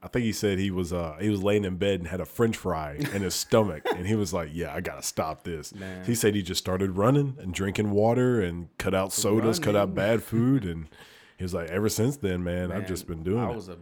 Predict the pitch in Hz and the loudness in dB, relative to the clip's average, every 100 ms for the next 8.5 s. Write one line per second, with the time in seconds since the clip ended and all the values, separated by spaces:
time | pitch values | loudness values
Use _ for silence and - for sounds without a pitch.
0 | 78 - 107 110 92 82 85 - 101 113 | -16 -12 -10 -10 -14 -18 -18 -14 -8 -6
1 | 113 113 113 113 110 110 107 98 - 82 | -6 -6 -8 -10 -12 -10 -10 -10 -14 -16
2 | 107 95 107 107 104 98 98 101 80 78 | -16 -10 -10 -10 -12 -14 -16 -16 -18 -20
3 | - _ - 95 101 - 101 107 120 127 | -20 _ -20 -16 -16 -16 -14 -14 -14 -18
4 | _ - - - - - - 107 90 - | _ -20 -10 -4 -2 -2 -4 -10 -12 -12
5 | - 107 113 113 113 113 - 117 113 - | -8 -6 -6 -10 -10 -10 -12 -14 -14 -12
6 | 104 117 127 - - - _ - - 110 | -10 -10 -12 -14 -18 -20 _ -20 -20 -20
7 | 107 104 78 69 65 65 95 104 107 107 | -16 -14 -14 -16 -18 -14 -12 -8 -6 -6
8 | 104 98 90 85 - | -8 -10 -12 -14 -18